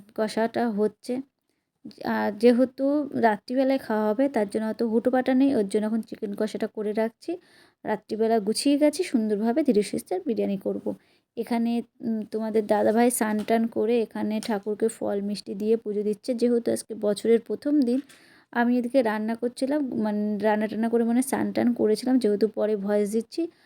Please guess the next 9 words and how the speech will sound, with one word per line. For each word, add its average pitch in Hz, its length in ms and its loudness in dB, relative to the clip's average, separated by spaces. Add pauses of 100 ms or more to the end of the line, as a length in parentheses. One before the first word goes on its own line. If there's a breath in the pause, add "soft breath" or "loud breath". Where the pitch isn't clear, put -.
(240 soft breath)
আর 214 220 -4
এখানে, 220 460 2 (1000)
আহ, 247 80 -6
এখানে 226 400 2
হচ্ছে 233 220 2
তোমাদের 220 340 2
দাদাভাই 214 400 2
পুজো 208 280 0
দিচ্ছে। 202 340 -2